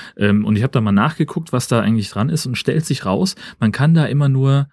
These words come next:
drei Stunden Material hochladen, wenn man die kostenlose Version, äh, geladen hat und man kann das irgendwie gegen ein Lösegeld von, ich glaube, weiß ich nicht, neun Euro im Monat komplett entfernen, diesen, äh, dies-, dieses Limit.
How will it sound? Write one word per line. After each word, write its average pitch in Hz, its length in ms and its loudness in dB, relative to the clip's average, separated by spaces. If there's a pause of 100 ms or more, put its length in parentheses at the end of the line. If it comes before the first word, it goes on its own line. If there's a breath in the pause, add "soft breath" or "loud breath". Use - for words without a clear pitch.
(100)
drei 113 240 0
Stunden 139 600 2
Material 120 500 0
hochladen, 92 500 -4
wenn 98 120 2
man 98 120 2
die 98 100 2
kostenlose 85 720 -2 (300 loud breath)
Version, 85 580 -2 (520)
äh, 87 200 -10
geladen 85 440 -4
hat 107 160 -2
und 104 80 -2
man 95 100 2
kann 110 160 0
das 104 160 0
irgendwie 101 260 0
gegen 104 260 0
ein 98 180 0
Lösegeld 107 560 0
von, 98 200 -4
ich 101 160 -6
glaube, 101 420 -4
weiß 95 180 -8
ich 92 60 -8
nicht, 87 280 -14 (580 soft breath)
neun 113 460 -2
Euro 117 400 2
im 104 100 2
Monat 110 480 2
komplett 117 400 0
entfernen, 117 480 0
diesen, 127 460 2
äh, 110 260 -8
dies-, 117 220 -6
dieses 113 380 -6
Limit. 135 260 2